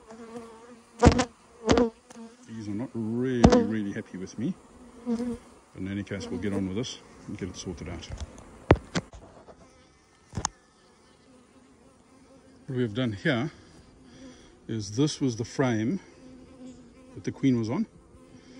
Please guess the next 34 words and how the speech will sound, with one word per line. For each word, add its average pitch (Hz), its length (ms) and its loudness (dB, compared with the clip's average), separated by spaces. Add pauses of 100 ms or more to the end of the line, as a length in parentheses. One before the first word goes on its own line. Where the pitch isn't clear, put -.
(400)
We 113 60 -8
took - 160 2
the, 135 120 2 (180)
the 127 100 2
queen 131 240 6
off, 165 260 0 (200)
made 120 160 -2
sure 131 140 0
that 117 100 -2
she - 120 -4
was 113 160 2
in 110 100 2
that 117 160 0
hive. 143 400 -2 (920)
I - 40 -4
saw 131 280 2
her 120 180 2
walking 123 360 2
around 113 240 2
on 107 80 2
the 101 60 -2
bottom. 139 320 2 (1700)
I 104 440 -4
returned 120 840 2 (240)
frames 127 460 2
for 127 300 4
her 143 320 2 (1200)
and 107 720 0
shook - 300 0
in 117 220 4 (120)
two - 500 2
lots 127 260 2
of 127 80 -6
frames 120 840 2